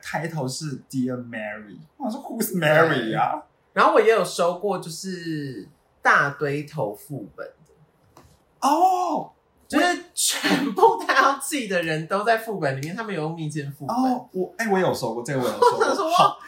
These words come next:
Speaker 1: 好精彩。
Speaker 2: 好精彩哦。
Speaker 1: 好精彩，这个真的好精彩，我都可以看到。
Speaker 2: 对。
Speaker 1: 反正，对，好。对，
Speaker 2: 反正就是一些那个在做媒体公关的一些实务啦，大家如果有，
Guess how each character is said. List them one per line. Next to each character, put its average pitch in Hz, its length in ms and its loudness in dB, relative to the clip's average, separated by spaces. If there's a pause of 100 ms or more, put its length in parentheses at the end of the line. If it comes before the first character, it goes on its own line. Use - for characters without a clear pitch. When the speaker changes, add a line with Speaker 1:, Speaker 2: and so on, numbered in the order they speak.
Speaker 1:
好 165 200 6
精 247 260 -2
彩。 403 100 4
Speaker 2:
好 208 360 6
精 - 120 -6
彩 302 400 0
哦。 214 60 6
Speaker 1:
好 208 260 4
精 247 240 -2
彩， 220 280 -4
这 214 100 -8
个 220 60 -6
真 220 100 -12
的 220 80 -8
好 160 180 -4
精 147 220 -8
彩， 156 220 -6
我 131 80 -4
都 208 40 -10
可 247 80 -4
以 175 60 -2
看 175 240 -4
到。 170 300 2
Speaker 2:
对。 - 100 -16 (300)
Speaker 1:
反 151 180 2
正， 220 320 -6
对， 110 220 -10
好。 - 280 -20 (460)
对， - 200 -16
Speaker 2:
反 139 140 -6
正 185 140 -4
就 196 100 -6
是 190 280 -8
一 196 60 -8
些 170 480 -8
那 170 100 -12
个 123 320 -6
在 156 180 -4
做 135 560 -4
媒 120 140 -10
体 131 120 -8
公 117 200 -10
关 110 280 -8
的 101 160 -12
一 107 80 -14
些 107 300 -12
实 95 400 -12
务 101 160 -12
啦， 73 80 -10
大 120 140 -4
家 127 220 -4
如 117 120 -16
果 107 240 -10
有， 110 160 -10